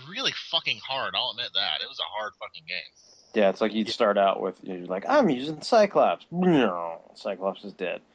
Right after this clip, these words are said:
Speaker 2: "I'm using Gambit." No, Gambit's
Speaker 1: <laughs>
Speaker 2: dead. You know, and you're like, "Who's left?" "Wolverine." "Oh, fuck it. I guess I have to use him." You know.
Speaker 1: And then he lasts, like, two seconds longer, then, meow. <laughs> Yeah.
Speaker 2: Yeah, pretty much.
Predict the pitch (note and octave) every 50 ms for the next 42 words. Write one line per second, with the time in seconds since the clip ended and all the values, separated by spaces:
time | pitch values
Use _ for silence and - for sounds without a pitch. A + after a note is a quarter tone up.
0 | _ _ _ _ - - - C#4 A3+ F3+ C#3 C3 C3+ C3 C#3 F#3+ F#3+ F3 A#3 C4+
1 | C4 B3 G3+ D3 B2 G2+ - C#3+ D#3+ C#3 A#2+ G#2 F2 E2+ E2+ E2 D#2+ D#2+ D#2+ D#2+
2 | D#2+ E2 E2 - - - A#2+ A2+ G2+ F#2 F2 E2+ - - - G2 F2 D#2+ C#2+ G#1+
3 | G#1 - - - C#3 C3 A#2 A#2 A2+ A2 A2 G#2 G2+ G#2 G#2 G2+ - G#3 A3+ G#3+
4 | G#3 B3 A#3 D3 - - - B2+ C3 C3 B2+ A#2 A2 G2 F#2 F#2+ F#2+ F#2+ G2 G2
5 | G#2 G#2 - A2+ A#2 B2+ B2+ A#2 - - G#2 G2+ - - A2+ G#2+ - G#2 G#2 G#2+
6 | G#2 G#2+ A2 A2 G#2+ A2 - A2 G2 F#2+ F#2 F#2 F#2+ F#2+ G2+ - _ _ _ _
7 | _ _ _ _ _ - F#2 - - - - _ _ _ _ _ _ _ _ _
8 | _ _ _ _ _ _ _ _ _ _ _ _ _ _ _ _ _ - - _
9 | D3 D3 D3+ C3+ C3 B2+ B2 B2 B2 B2 - A#2+ G#2+ F#2+ - - A#2+ G#2+ - A#2+
10 | G#2+ G#2 G2+ - G#2+ G#2 G#2 G2+ G#2 A2 A2 A2 G#2+ _ E3+ F3 C#3+ A#2 G#2+ G2+
11 | F#2 F2 D#2+ E2 F2 G2 - C3+ B2+ - B3 A#3+ - - A#3 - - - - F#2
12 | E2+ F2 - - _ _ _ _ - G2+ F#2 F#2 - - -